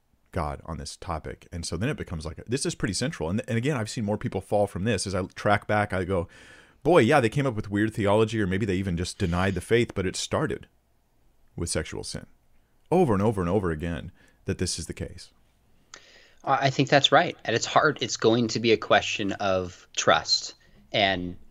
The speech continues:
Speaker 2: very early on, a young person is gonna have to <laughs> ask themselves, "Who's the voice that I'm gonna listen to?" And that's
Speaker 1: Mm-hmm.
Speaker 2: why, you know, the temptation by Satan was not to Eve, "Hey, you had a dream, God doesn't exist."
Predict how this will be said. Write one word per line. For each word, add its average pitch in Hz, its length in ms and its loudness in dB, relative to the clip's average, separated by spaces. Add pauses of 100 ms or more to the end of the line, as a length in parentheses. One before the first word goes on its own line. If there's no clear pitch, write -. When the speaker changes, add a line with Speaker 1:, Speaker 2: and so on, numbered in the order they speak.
Speaker 2:
very 110 380 6
early 131 260 4
on, 147 160 6
a 107 40 2
young 113 200 2
person 123 320 0
is 127 100 2
gonna 131 160 0
have 131 240 0
to - 180 -6
<laughs> - 60 -4
ask - 180 -6
themselves, 120 680 -2 (520)
"Who's 117 180 -2
the 131 100 6
voice 117 480 2
that 127 120 2
I'm 135 100 6
gonna 143 160 0
listen 156 320 -4
to?" 82 240 -8
And 123 160 0
that's 233 180 2
Speaker 1:
Mm-hmm. 180 80 -4
Speaker 2:
why, 180 300 0 (500)
you 196 80 -2
know, 151 80 4
the 143 120 2
temptation 175 800 2
by 104 500 4 (320)
Satan 143 500 6
was 110 180 2
not 117 500 4
to - 180 -8
Eve, 107 320 0
"Hey, 135 180 4
you 117 160 2
had 185 160 2
a 151 80 0
dream, 123 380 2
God 117 380 6
doesn't 110 320 4
exist." - 600 -6